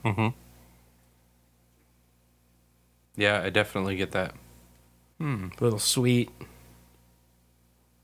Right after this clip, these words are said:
Speaker 2: I'm not getting any of, like, the cream, cream corn,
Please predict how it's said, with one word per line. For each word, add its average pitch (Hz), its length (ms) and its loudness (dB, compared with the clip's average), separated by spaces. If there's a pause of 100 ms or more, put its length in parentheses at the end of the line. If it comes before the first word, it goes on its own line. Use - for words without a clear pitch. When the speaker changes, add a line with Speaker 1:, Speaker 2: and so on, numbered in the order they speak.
(760)
Speaker 2:
I'm 127 80 2
not 135 160 4
getting 135 200 6
any 131 160 6
of, 127 100 6
like, 117 180 4
the 117 80 2
cream, 120 480 4 (260)
cream 127 300 4
corn, 120 460 4